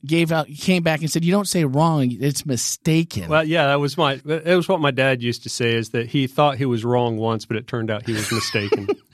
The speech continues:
Speaker 1: And it's so much better 'cause then you don't even have to use the other word. And I can't even say that that's mine. That was, uh, one of the first guys I ever worked with. That was his thing all the time, because whenever something was wrong, of course, it was never his fault 'cause he was the boss, and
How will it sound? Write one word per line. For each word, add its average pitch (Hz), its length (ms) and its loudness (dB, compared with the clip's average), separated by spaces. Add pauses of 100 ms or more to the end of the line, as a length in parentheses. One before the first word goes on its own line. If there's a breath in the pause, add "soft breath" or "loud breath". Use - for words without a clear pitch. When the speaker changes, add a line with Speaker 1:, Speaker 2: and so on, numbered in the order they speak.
(180 loud breath)
Speaker 1:
And 214 120 4
it's 208 140 -2
so 233 120 2
much 240 200 0
better 220 180 0
'cause 139 200 -4
then 175 120 4
you 180 60 2
don't 160 220 0
even 147 180 -2
have 147 240 -4
to 143 80 -6
use 139 420 0 (100)
the 117 360 0 (100)
other 117 220 2
word. 127 300 2 (280 loud breath)
And 175 120 2
I 285 60 2
can't 294 220 0
even 170 180 2
say 139 160 2
that 123 140 -2
that's 117 240 0
mine. 107 260 -4
That 135 180 -2
was, 127 260 2
uh, 110 160 2 (480 loud breath)
one 214 140 -2
of 185 40 2
the 139 80 0
first 147 380 -6
guys 120 300 0
I 120 40 0
ever 113 200 0
worked 110 340 -4
with. 95 400 -10 (100)
That 120 220 -6
was 110 240 -2
his 113 260 -2
thing 110 260 -2
all 107 140 -4
the 104 120 -4
time, 113 260 -2
because 104 400 -6
whenever 110 300 -2
something 113 320 -4
was 101 120 -6
wrong, 98 220 -4
of 92 80 -10
course, 104 240 -8
it 90 40 -8
was 101 120 -10
never 104 180 -8
his 110 200 -10
fault 190 340 2
'cause 139 140 -4
he 131 80 -2
was 120 120 -2
the 123 80 -6
boss, 160 380 4
and 123 200 0